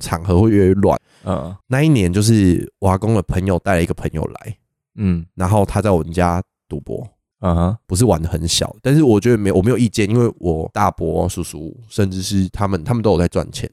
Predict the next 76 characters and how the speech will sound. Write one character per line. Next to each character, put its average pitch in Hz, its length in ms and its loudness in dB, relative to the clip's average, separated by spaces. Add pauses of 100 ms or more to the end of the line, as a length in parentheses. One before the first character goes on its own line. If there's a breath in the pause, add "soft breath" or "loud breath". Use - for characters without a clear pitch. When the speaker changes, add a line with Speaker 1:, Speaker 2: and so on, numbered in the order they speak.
Speaker 1:
所 - 160 -2
以 104 40 0
他 113 180 0
们 101 120 0
是 101 140 -2
扛 80 260 -10
得 85 120 -14
住 - 240 -14
的。 - 100 -20 (180)
Speaker 2:
嗯。 92 320 -2
Speaker 1:
可 101 80 0
是 117 80 4
他 139 60 2
那 151 100 0
个 131 80 2
朋 98 240 -2
友 95 140 2
是 110 320 2
没 107 160 -2
有 123 100 2
很 98 120 2
会 90 120 0
赚 85 220 -2
钱， - 180 -6 (280)
可 98 160 0
是 87 60 0
他 101 140 0
很 90 240 -4
常 - 220 -10
出 - 140 -8
去 90 200 -6 (200)
赌 87 180 -6
博。 - 260 -12 (300)
Speaker 2:
哦， 87 400 -2
本 92 100 -2
来 87 100 2
就 110 60 2
Speaker 1:
然 110 80 4
后 113 60 4
就 - 20 4
是 131 160 4
把 98 140 0
自 110 80 4
己 120 160 4
Speaker 2:
嗜 104 60 2
赌 - 140 -2
的。 85 80 2
Speaker 1:
赌 85 40 0
到 87 380 2 (200)
有 92 140 2
一 98 60 0
点 90 200 -2
不 85 120 -6
太 90 180 0
好 - 240 -6
的 73 80 -10
那 82 80 -4
种 80 220 -6 (180)
感 80 180 -8
觉， 80 200 -6
然 87 80 0
后 107 80 0
就 110 80 2
是 110 60 6
他 113 100 2
那 110 80 0
种 107 160 -2
赌 80 120 -2
博 78 200 0
的 78 80 0
那 92 100 0
种 80 180 -6
气 87 340 -2
焰 82 280 2
很 - 160 -10
强。 - 220 -8